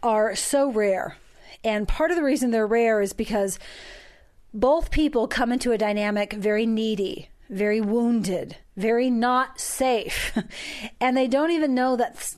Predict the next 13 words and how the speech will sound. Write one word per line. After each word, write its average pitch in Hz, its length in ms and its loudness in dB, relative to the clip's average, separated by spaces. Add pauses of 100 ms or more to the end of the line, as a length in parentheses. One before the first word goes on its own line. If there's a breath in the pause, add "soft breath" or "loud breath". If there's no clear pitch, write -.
that 220 340 0
that's 226 440 -2
where 226 180 2
they're 202 180 0
at. 196 460 -2 (520 loud breath)
Uh, 208 240 2
but 202 180 -4
they 220 140 2
just 277 300 -2
feel 247 240 2
like 240 240 2
they, 214 440 2 (280 loud breath)
um, 202 360 -2